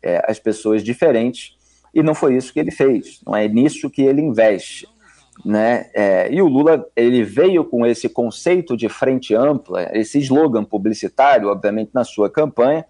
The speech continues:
mas que atraiu apoios de pessoa, pessoas fora, é, do núcleo petista. Agora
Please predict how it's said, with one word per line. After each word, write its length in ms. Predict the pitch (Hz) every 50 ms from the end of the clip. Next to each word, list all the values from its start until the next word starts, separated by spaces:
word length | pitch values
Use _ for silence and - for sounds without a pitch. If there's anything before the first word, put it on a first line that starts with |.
| _ _ _ - _ _ _
mas 160 | - 120 120
que 100 | - -
atraiu 540 | 147 139 139 - 117 110 113 123 147 170 143
apoios 500 | 113 - - - 135 151 156 131 110 98
de 100 | 87 104
pessoa, 520 | - - 107 98 - - 123 120 107 92 - _ _ _ _ _ _ _ _
pessoas 380 | - 123 113 - 123 127 117 -
fora, 560 | - - 135 139 139 131 117 104 98 - -
é, 140 | - 107 104
do 140 | 110 151 151
núcleo 280 | 127 117 107 110 123
petista. 560 | 120 - 165 156 - - 131 139 139 139 - 139
Agora 460 | 135 123 120 120 123 131 143 -